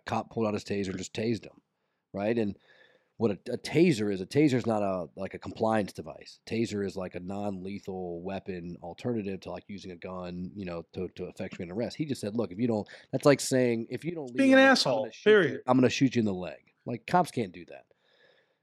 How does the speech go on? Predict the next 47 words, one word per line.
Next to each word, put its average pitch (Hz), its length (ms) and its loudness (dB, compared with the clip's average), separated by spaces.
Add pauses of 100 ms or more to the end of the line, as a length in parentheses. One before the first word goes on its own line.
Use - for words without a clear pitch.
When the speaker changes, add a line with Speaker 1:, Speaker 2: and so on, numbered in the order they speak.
(100)
Speaker 1:
So - 160 -2
that 180 260 4
was 170 140 6
the 135 100 2
case. 196 340 2
And 120 80 0
we're 113 60 0
like, 107 200 -6
"Look," 175 260 4
and 104 80 -4
he 139 100 2
was 123 100 0
like, 95 140 -10
"Well, 143 120 0
I 156 40 0
wanna 135 180 -4
go 139 180 2
after 117 520 0 (540)
the 95 60 -10
bouncer 139 720 0
and 113 100 -8
the 90 60 -12
security." 147 640 4
And 135 100 0
I 139 80 -2
was 143 100 0
like, 143 140 2
"Listen, 175 400 4
stop. 160 460 -6
Do 113 60 -12
you 127 60 -4
wanna 160 160 0
win 160 280 0
or 175 60 -2
do 139 80 -8
you 135 80 -4
wanna, 135 200 0
like, 120 240 0 (140)
go 131 140 -2
around 131 220 0
and 117 80 -4
just, 117 180 -6
like, 110 200 -2
parade 123 280 0
in 104 60 -4
federal 123 240 -2
court?" 160 340 -4